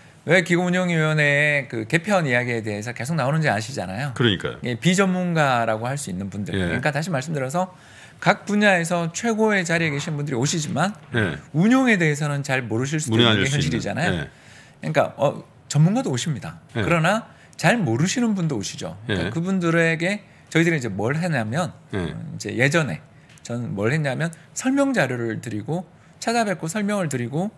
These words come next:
Speaker 1: 어떤 어떤 현안이 있다라는 거에서 말씀을 드리고
Speaker 2: 음.
Speaker 1: 그걸 안을 올립니다.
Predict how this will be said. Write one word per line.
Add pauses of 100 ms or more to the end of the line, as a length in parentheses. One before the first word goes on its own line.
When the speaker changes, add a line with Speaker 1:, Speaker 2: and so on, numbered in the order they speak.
(300)
Speaker 1:
어떤
어떤
현안이
있다라는
거에서
말씀을
드리고 (140)
Speaker 2:
음.
Speaker 1:
그걸
안을
올립니다.